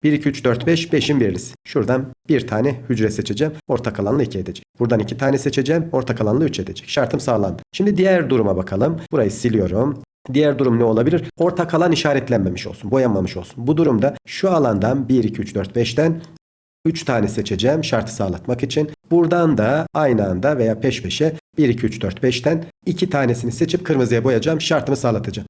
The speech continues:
Tüm durumlar bu şekilde sayılabilir. Beşin ikilisi. Beş kere dört bölü iki faktöriyel. Beşin birlisi beş. Beşin üçlüsü beşin ikilisine eşit. Yani şurada var. Burası ona eşittir. On. Beşin ikilisi beşin üçlüsüne eşit. Burada on oldu.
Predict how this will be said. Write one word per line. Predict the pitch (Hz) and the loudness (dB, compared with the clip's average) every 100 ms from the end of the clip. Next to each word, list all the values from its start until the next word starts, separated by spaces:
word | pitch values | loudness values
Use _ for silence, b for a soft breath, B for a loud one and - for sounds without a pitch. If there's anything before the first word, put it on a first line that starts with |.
| _ | _
Tüm | 196 156 | 0 2
durumlar | 135 143 170 | 2 4 2
bu | 160 | 0
şekilde | 123 117 117 | 0 0 -2
sayılabilir. | - 101 117 98 90 - | 0 -2 -2 -4 -8 -2
Beşin | 165 165 | 0 2
ikilisi. | 262 - 90 - 104 | 2 0 -4 -6 -2
Beş | 170 165 | -2 0
kere | 120 104 104 | -2 0 0
dört | 135 - | -2 -2
bölü | 110 | -2
iki | 127 - | -2 -6
faktöriyel. | - 92 98 98 - B - | -12 -14 -12 -14 -16 B -4
Beşin | 135 156 | 0 2
birlisi | 123 98 92 - | 2 0 -2 -6
beş. | 98 - - - | -8 -10 -14 -2
Beşin | 165 180 | 0 2
üçlüsü | 180 170 160 | 0 0 0
beşin | 170 165 156 | 2 2 0
ikilisine | 156 139 143 127 | 0 -2 2 0
eşit. | 101 101 - - | 0 -4 -10 -4
Yani | 131 110 | -2 0
şurada | 104 120 98 | 0 0 0
var. | 117 151 - - | 0 -2 -4 -6
Burası | 104 113 | -6 -2
ona | 117 131 | 0 0
eşittir. | 123 104 - 151 156 - | 0 -2 -2 -2 -2 -6
On. | - - 175 | -6 -4 -2
Beşin | 160 165 | 2 2
ikilisi | 165 147 123 123 | 2 -2 -2 -2
beşin | 147 139 | -2 0
üçlüsüne | 120 120 117 113 | -2 -2 -4 -2
eşit. | 110 - 147 | -2 -2 -2
Burada | 110 95 | 0 0
on | 95 | -4
oldu. | 92 | -6